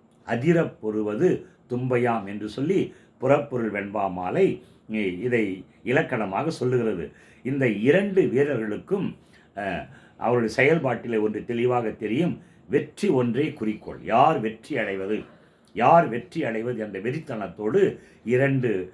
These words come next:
போர் வீரர்களும் இங்கே போரிடுகின்ற ஒரு நிகழ்ச்சி இந்த திணை சொல்லுகிறது. அடுத்து வாகை திணை. இரண்டு பேர் மோதுகின்ற பொழுது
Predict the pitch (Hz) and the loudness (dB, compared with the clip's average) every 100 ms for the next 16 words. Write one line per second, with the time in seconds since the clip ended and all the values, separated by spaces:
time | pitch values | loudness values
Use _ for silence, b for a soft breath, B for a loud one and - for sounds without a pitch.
0 | B B 131 147 131 101 95 110 185 - | B B 2 4 4 2 0 0 -2 -6
1 | B B 120 127 117 95 82 - - 156 | B B -6 -2 0 0 -2 -10 -2 2
2 | 151 117 107 101 98 95 92 104 110 - | 2 0 -2 -4 -4 -4 -6 -6 -6 -6
3 | 214 123 101 92 110 107 104 107 107 98 | -6 -4 -4 -4 -4 -4 -4 -2 -2 -2
4 | 78 - - _ _ _ _ _ b b | -4 -10 -18 _ _ _ _ _ b b
5 | - 139 131 180 110 117 120 101 104 90 | 0 0 2 -2 2 2 0 -4 -8 -12
6 | 82 - b b b b b b - 120 | -12 -18 b b b b b b -2 2
7 | 160 160 143 180 156 127 156 139 113 107 | 4 2 0 0 0 2 2 2 0 -2
8 | 104 123 160 | -2 0 4